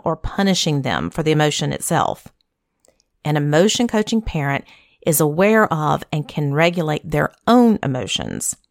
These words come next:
And they listen to their kid when they're experiencing an unpleasant emotion. They acknowledge that emotion, empathize with them, and let them know their emotion is valid,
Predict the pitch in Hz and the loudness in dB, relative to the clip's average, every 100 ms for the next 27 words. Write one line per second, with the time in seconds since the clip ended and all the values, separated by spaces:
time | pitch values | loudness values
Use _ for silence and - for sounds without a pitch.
0 | _ _ _ _ - 196 196 196 202 247 | _ _ _ _ -2 2 2 0 0 2
1 | 269 - 170 160 151 143 - 147 135 139 | 2 0 -2 -2 -4 -4 -6 -8 -6 -6
2 | 165 - _ - 170 165 - 165 - - | -8 -18 _ 0 2 4 2 0 -2 -2
3 | - 202 196 175 - 151 147 - 160 - | 0 0 2 0 -2 -2 -4 -2 -4 0
4 | 156 156 - 143 147 135 127 127 113 76 | 0 0 -2 -2 -2 -2 -4 -4 -6 -8
5 | 156 _ _ _ - 180 180 165 170 175 | -12 _ _ _ -6 0 0 2 2 4
6 | 180 190 156 147 - 127 127 113 - - | 4 2 0 -2 -6 -6 -4 -6 -6 -8
7 | - - _ - 233 226 185 143 135 - | -10 -14 _ 0 2 2 0 -2 -4 -8
8 | - - 64 - - _ _ _ 160 156 | -10 -10 -8 -8 -10 _ _ _ -2 0
9 | 156 165 - 233 202 156 156 165 180 160 | 2 2 2 2 4 4 2 2 2 2
10 | 147 - 156 156 170 151 143 - - | 0 0 -4 -2 -2 -2 -4 -8 -12